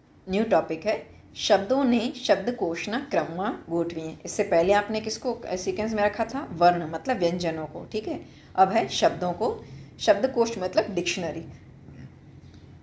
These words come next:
जैसे इंग्लिश में आप करते हैं ना, अ,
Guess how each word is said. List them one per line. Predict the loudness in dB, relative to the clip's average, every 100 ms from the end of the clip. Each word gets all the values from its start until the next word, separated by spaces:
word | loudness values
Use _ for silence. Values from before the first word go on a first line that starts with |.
| -20 -20 -20 -20 -20 -20 -20 -20 -10 -2
जैसे | 0 0
इंग्लिश | 0 0 0 0
में | 0
आप | 0 2
करते | 0 -2 -2
हैं | -4
ना, | -4
अ, | -2 0